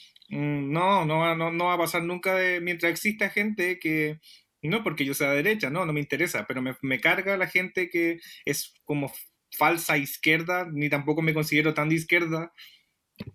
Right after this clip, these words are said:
Eh, el tema tiene que ver que estos locos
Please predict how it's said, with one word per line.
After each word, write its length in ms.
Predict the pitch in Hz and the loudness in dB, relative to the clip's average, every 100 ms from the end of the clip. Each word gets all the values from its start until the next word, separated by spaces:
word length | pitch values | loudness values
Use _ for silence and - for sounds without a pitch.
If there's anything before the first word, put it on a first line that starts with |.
| _ - | _ -2
Eh, 480 | 135 127 123 120 123 | 2 2 0 -2 -6
el 140 | 117 | -4
tema 220 | 160 156 | 0 2
tiene 240 | 151 156 147 | 2 2 2
que 140 | 143 | 2
ver 180 | 147 151 | 2 0
que 100 | 151 | -4
estos 200 | 156 139 | -4 -2
locos 520 | 143 147 151 143 139 | 0 0 0 -2 -4